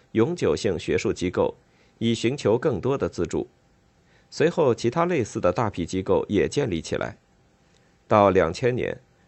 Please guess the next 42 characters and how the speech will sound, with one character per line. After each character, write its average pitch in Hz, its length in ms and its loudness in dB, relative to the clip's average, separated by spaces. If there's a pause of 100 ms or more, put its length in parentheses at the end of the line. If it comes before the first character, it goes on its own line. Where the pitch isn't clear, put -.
(100)
大 160 120 2
概 135 160 2
有 104 160 4
一 135 160 -2
百 87 160 2
八 147 220 -2
十 151 140 -8
个 107 100 0
学 - 160 0
术 98 140 -2
研 82 180 0
究 98 160 0
机 90 160 -4
构 80 260 -2
雇 120 180 0
佣 95 140 0
了 71 80 2
院 120 220 -2
外 95 140 0
游 67 180 0
说 - 180 -2
人 62 200 -2
士， - 260 -6 (460)
以 123 160 2
说 151 200 0
服 117 200 -4
国 87 200 2
会 123 320 0 (320)
通 131 240 0
过 123 220 4
对 117 160 2
他 110 160 -2
们 110 140 0
有 73 180 0
利 104 140 -2
的 - 100 0
专 120 200 -2
项 110 200 -2
拨 120 160 -2
款 - 220 -4
方 82 220 -2
案。 69 220 -8